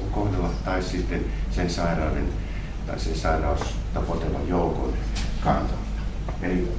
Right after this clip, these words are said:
hyötyjen ja riskien täytyy tutkimuksessa olla aina balanssissa. Eli jos me esimerkiksi haetaan uutta hoitoa välivarvotulehduksen tai nuhakuumeeseen, jotka on tietysti yleisiä, aiheuttavat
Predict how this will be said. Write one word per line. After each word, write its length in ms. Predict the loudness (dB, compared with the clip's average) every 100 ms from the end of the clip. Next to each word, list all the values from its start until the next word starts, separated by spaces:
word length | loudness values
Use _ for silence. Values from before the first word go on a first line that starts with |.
| 0 0
hyötyjen 400 | 2 2 2 2
ja 60 | 2
riskien 380 | 2 2 2
täytyy 420 | 2 2 2 0 0
tutkimuksessa 540 | -2 -2 -2 -2 -2 -2
olla 140 | -2 0
aina 320 | 0 2 0 -2 -4 -4 0
balanssissa. 680 | 2 2 0 0 0 0 0 0 0 0 0 -2 -2 -4 -2
Eli 300 | 0 0 0
jos 260 | 0 0 2
me 140 | 0
esimerkiksi 340 | 0 0 0 0
haetaan 500 | 0 2 0 0 0 -2 -2
uutta 280 | -2 -2 -2
hoitoa 640 | 0 0 -2 -2 0 0 -2 -2 -4 -2 -2 0
välivarvotulehduksen 1160 | 2 2 2 0 0 0 0 0 -2 -2 -2 -2
tai 140 | -2 -2
nuhakuumeeseen, 1080 | 0 0 0 -2 -2 -2 -2 -2 0 0 -2 -2 -4 -4 -4
jotka 160 | -4
on 60 | -2
tietysti 300 | -2 -2 -2 -2 -2 0
yleisiä, 600 | 2 2 2 0 2 2 0 -2 -2 -2
aiheuttavat 580 | -2 0 0 0 0